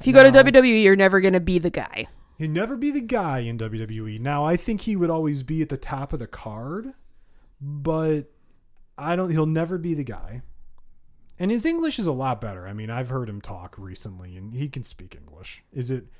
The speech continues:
Speaker 2: perfectly fluent? No, but he can speak English. So, I don't know. Have you seen, by the way, um,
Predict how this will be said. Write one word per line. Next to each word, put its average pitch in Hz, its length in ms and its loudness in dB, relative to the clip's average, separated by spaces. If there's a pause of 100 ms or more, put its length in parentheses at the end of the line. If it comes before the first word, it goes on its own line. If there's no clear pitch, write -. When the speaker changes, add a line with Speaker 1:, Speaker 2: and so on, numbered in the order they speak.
(220)
Speaker 2:
perfectly 175 600 -2
fluent? 160 720 -6
No, 95 540 -14 (100)
but 143 140 -4
he 190 120 -2
can 190 140 -6
speak - 380 -10
English. - 420 -20 (1040)
So, 113 460 -12
I 123 100 -10
don't 92 160 -18
know. 82 140 -20 (880)
Have 175 180 2
you 262 80 2
seen, 175 320 -6
by 165 140 -6
the 160 100 -6
way, 156 300 -2
um, 120 380 -10